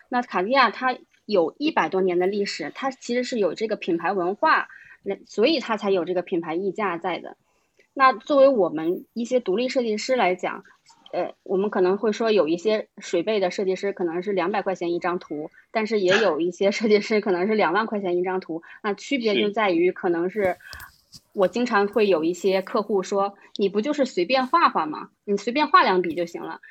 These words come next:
Speaker 1: 就是怎么可能有随便画两笔这个东西？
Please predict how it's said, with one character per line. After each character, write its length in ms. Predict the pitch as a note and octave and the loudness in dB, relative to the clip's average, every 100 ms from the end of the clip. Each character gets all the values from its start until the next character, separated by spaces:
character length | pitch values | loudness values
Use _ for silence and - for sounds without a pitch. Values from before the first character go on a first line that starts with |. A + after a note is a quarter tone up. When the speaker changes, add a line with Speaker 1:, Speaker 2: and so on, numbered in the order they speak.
| - _ | -20 _
Speaker 1:
就 100 | - | -6
是 240 | D#4 D4+ - - _ _ | -2 -2 -4 -20 _ _
怎 140 | - G#3 | 0 2
么 120 | D#4 | 2
可 200 | D#4+ B3 | 2 2
能 320 | G3 F#3 A#3+ | 4 4 4
有 180 | A#3 F#3 | 4 2
随 240 | F#3 G3+ | 2 0
便 240 | G3 C4 B3+ | 2 2 4
画 220 | D#4 C4+ | 6 6
两 200 | G3+ F3+ | 6 2
笔 100 | G3+ | 0
这 120 | F3 | -2
个 80 | G3 | -2
东 160 | F#3+ G3 | 0 -2
西？ 160 | F#3+ | -4